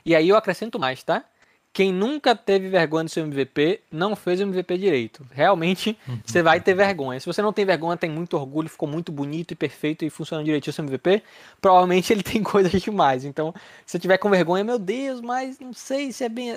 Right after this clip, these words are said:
Speaker 1: É isso mesmo. Eu perdi a conta quantas vezes eu fiquei debatendo com outras pessoas se a gente faz esse botão assim, assado,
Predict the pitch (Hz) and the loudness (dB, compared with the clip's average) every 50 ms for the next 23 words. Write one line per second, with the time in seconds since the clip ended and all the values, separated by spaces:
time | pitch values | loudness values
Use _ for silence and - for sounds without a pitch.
0 | - - - 226 214 190 208 214 - 254 226 180 147 135 131 127 - _ _ _ | -10 -8 0 2 4 4 4 2 0 0 0 2 2 0 0 -4 -8 _ _ _
1 | _ _ _ _ - 151 160 170 175 180 180 - _ - 202 180 170 170 190 233 | _ _ _ _ 0 2 2 4 2 2 -2 -4 _ 2 2 4 4 4 4 2
2 | 220 - 208 208 196 190 - 220 277 294 285 220 175 165 180 185 196 - - 202 | 2 2 2 2 2 0 0 0 0 2 2 2 2 4 4 4 4 2 2 2
3 | 185 180 190 175 165 156 - 190 202 214 - 202 - - 185 165 - - 175 180 | 4 4 6 6 4 4 4 2 0 0 0 -2 -4 -4 -6 -6 -2 0 0 0
4 | 175 - _ _ - - _ _ - - 165 - - 175 175 175 - 190 175 165 | 0 -2 _ _ -20 -20 _ _ -6 -6 -2 0 2 2 2 2 0 -2 -4 -2
5 | 156 - 190 175 175 156 160 - - - 214 202 190 175 160 - - 190 190 202 | 0 2 2 4 4 2 0 -2 -6 -4 -2 -2 -2 -2 -2 0 2 4 4 4
6 | 208 220 | 2 -2